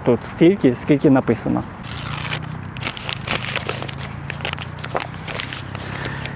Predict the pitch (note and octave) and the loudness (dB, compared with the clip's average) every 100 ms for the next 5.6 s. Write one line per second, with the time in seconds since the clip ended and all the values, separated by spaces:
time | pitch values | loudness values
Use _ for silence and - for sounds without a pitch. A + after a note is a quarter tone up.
0 | - - - C#3+ D#3 E3 C#3+ E3 D3 D3+ | -8 -8 4 6 8 6 8 8 10 6
1 | - D#3 G3 G#3+ D3 C3+ D3 D#3 F3+ G#3 | 6 8 10 8 8 6 6 6 4 4
2 | D#3 - - D3 C#3 C#3+ C#3+ A#2+ C3 B2 | 4 2 2 2 6 6 6 6 6 6
3 | B2 C3 A#2+ C#3+ F#3 F3 C3+ A#2+ B2 - | 4 6 6 6 6 6 6 6 4 6
4 | C#3 - C3 - C#3+ C#3+ F3+ E3+ C#3 B2 | 4 6 2 4 4 8 8 6 6 2
5 | - C#3 C3+ C3+ - C3+ | 4 6 8 8 6 4